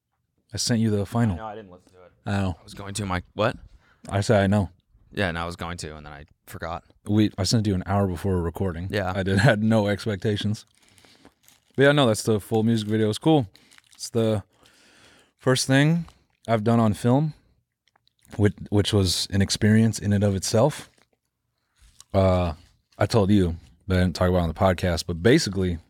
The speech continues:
Speaker 1: everybody, I shot this music video, and <laughs> there was a camera error from the first shoot, so all the fucking film was out of focus.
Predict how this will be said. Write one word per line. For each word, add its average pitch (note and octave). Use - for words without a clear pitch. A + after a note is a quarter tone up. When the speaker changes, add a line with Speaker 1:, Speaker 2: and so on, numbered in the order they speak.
Speaker 1:
everybody, F2
I A2
shot C3
this G#2+
music B2
video, G2
and G#2
<laughs> -
there A#2
was G#2+
a F#2+
camera C#3
error G2
from A2
the F#2+
first A2+
shoot, -
so G2+
all A#2
the F#2+
fucking -
film B2+
was E2
out A2
of -
focus. -